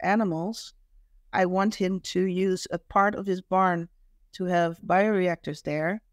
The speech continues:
so that he can have more room for his animals." And my father was convinced that farmers would want that as well.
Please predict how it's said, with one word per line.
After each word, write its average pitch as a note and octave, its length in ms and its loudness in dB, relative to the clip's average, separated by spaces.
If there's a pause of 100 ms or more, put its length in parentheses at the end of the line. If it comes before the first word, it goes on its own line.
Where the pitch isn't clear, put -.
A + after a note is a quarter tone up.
(220)
so - 180 -4
that F3 180 2
he F#3+ 100 -2
can F3 220 -2
have E3+ 240 -2
more F3+ 320 2
room E3+ 240 -2
for E3 200 -4
his D#3 160 -4
animals." D#3+ 540 -4 (720)
And G3+ 100 0
my F#3+ 100 6
father G#3+ 320 2
was G3+ 200 -2
convinced G#3+ 600 0
that F3 160 0
farmers G3+ 500 2
would F3 220 -2
want F#3+ 260 2
that E3+ 220 -2
as - 200 -6
well. F3 380 2